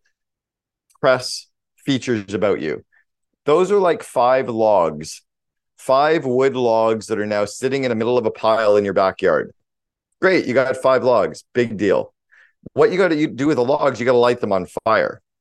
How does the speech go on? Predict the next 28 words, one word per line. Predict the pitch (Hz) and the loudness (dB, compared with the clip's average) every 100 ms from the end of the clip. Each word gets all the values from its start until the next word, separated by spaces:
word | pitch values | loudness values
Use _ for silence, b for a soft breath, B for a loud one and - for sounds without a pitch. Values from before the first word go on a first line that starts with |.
| _ _ _ _ _ _ | _ _ _ _ _ _
So | - | -2
you | |
have | 139 135 | -2 0
to | 147 | -2
put | 147 | 0
each | 147 151 | 0 -2
of | 170 | 0
those | 165 156 - | 0 -2 -4
five | 135 135 135 | 0 2 0
stories | - 131 123 117 110 | -2 2 2 2 0
on | 104 | -2
your | 101 | -4
press | 98 120 113 | 0 -2 -2
page | - 107 110 | -4 -4 -4
of | 107 | -2
your | 107 | 0
website. | 98 95 85 - 92 113 _ _ b b b | 0 -2 -4 0 0 -2 _ _ b b b
You've | - 110 | -8 2
gotta | 131 127 | 2 2
share | - 147 151 175 | -2 0 2 0
each | 135 131 123 | -2 -4 -4
of | 117 | 2
those | 123 104 | 2 2
links | 110 117 - | -2 -2 -6
three | - 131 147 | -12 -6 -4
times | 147 143 135 135 | -2 -2 -2 0
on | 123 117 | 0 0
Facebook, | - 117 117 117 110 | 0 -2 0 0 0